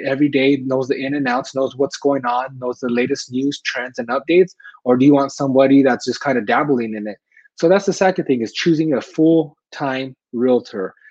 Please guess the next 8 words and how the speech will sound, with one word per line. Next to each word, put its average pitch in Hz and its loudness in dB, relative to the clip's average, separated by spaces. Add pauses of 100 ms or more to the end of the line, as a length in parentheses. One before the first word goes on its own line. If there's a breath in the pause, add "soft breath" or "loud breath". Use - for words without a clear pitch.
(200 soft breath)
that 117 -4
knows 131 0
what's 165 -4
going 170 0
on, 127 -4 (240 soft breath)
that 117 -6
has 131 -2
experience, 127 -2